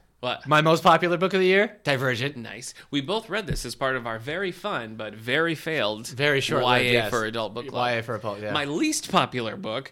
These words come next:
Speaker 2: Uh-huh.
Speaker 1: read by one person in the whole world, being me,
Speaker 2: <laughs>
Speaker 1: was Wuzzles and Creeposaurs
Speaker 2: <laughs>
Speaker 1: by Don E. Plum,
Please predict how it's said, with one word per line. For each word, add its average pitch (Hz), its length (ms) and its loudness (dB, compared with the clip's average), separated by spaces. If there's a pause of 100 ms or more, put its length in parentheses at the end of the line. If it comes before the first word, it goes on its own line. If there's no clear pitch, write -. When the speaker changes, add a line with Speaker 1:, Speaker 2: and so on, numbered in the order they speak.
Speaker 2:
Uh-huh. 117 220 -6
Speaker 1:
read 160 220 0
by 127 300 0
one 127 380 -2
person 190 440 -2
in 135 40 2
the 127 100 0
whole 160 240 -4
world, 113 560 -4 (720)
being 117 280 0
me, 117 280 -4 (260)
Speaker 2:
<laughs> - 240 -20
Speaker 1:
was 123 300 -4 (240)
Wuzzles 254 720 -2
and 196 220 -6
Creeposaurs 120 1000 -4
Speaker 2:
<laughs> - 0 -
Speaker 1:
by 123 240 2
Don 156 340 -4
E. 147 200 -6
Plum, 123 420 -8